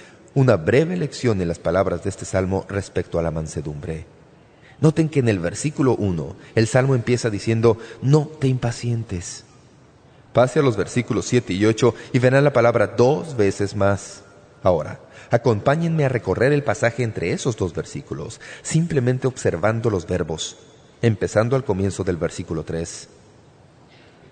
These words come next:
Confía en Jehová. Deleítate a sí mismo en Jehová. Encomienda a Jehová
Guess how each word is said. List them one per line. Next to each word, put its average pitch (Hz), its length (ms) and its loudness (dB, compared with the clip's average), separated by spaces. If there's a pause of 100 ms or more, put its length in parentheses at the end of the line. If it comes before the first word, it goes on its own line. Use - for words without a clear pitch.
(140)
Confía 123 520 2
en 123 100 0
Jehová. 82 460 -2 (1040)
Deleítate 190 800 0 (160)
a 113 80 0
sí 143 180 0
mismo 165 500 0
en 120 140 0
Jehová. 80 480 -4 (580)
Encomienda 113 800 2
a 120 100 0
Jehová 87 440 -4